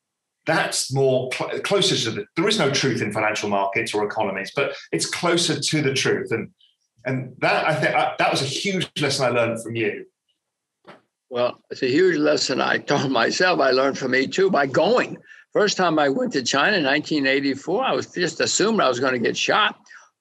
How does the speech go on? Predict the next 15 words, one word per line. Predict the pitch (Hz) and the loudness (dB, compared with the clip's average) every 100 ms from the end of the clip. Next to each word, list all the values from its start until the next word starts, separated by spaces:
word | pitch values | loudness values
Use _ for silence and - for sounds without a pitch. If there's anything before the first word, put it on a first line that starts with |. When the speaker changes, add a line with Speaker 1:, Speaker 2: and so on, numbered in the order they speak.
| _ | _
Speaker 2:
American | 123 143 170 156 | 0 2 2 0
propaganda | 139 151 151 135 135 160 135 | 0 0 0 2 2 2 2
all | 143 165 | 2 2
my | 156 139 | 0 2
life. | 143 208 208 | 2 0 0
It | 135 | -4
said | 139 127 | -2 -2
they're | 120 120 | 0 0
evil, | - 147 160 143 | 2 2 2 -2
vicious, | 110 165 - 160 117 | 0 -2 0 -4 -2
bloodthirsty, | 131 156 160 143 151 - 151 | 0 0 0 0 0 0 -2
dangerous, | 110 135 165 151 156 - | 0 0 0 -2 -4 -6
poor, | - - 170 185 | -6 0 2 2
disgusting | 151 160 - 160 170 - 151 | 0 0 2 0 0 -2 -4
people. | - 233 - 160 254 | -2 -2 -2 -4 -4